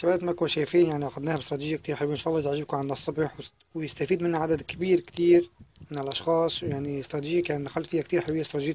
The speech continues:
الواريور. طبعًا ما عملت بوست غير ل جهة مركب الحربية يعني الإشارات. ما كنتوا شايفين الله هون. إن شاء الله يكون عجبكم الفيديو شباب. لا تنسوا اللايك، لا تنسوا الاشتراك بالقناة. كل شيء جديد بشوف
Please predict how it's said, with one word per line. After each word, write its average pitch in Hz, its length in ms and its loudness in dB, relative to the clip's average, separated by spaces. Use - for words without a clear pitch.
الواريور. 156 340 0
طبعًا 247 140 2
ما 233 80 6
عملت 214 180 6
بوست 185 240 6
غير 180 160 8
ل 170 520 8
جهة 160 280 0
مركب 151 260 -4
الحربية 143 380 -2
يعني 147 220 2
الإشارات. 143 580 0
ما 147 100 -10
كنتوا 135 160 -14
شايفين 143 300 -8
الله 135 200 -4
هون. 156 200 -2
إن 180 140 -6
شاء - 140 4
الله 202 80 8
يكون 180 120 6
عجبكم 165 220 4
الفيديو 170 220 6
شباب. 185 160 2
لا 214 60 4
تنسوا 170 260 -2
اللايك، 170 260 4
لا 165 80 2
تنسوا 151 180 -10
الاشتراك 143 340 -6
بالقناة. 147 360 -4
كل 175 200 -6
شيء 151 140 0
جديد 156 140 0
بشوف - 380 -2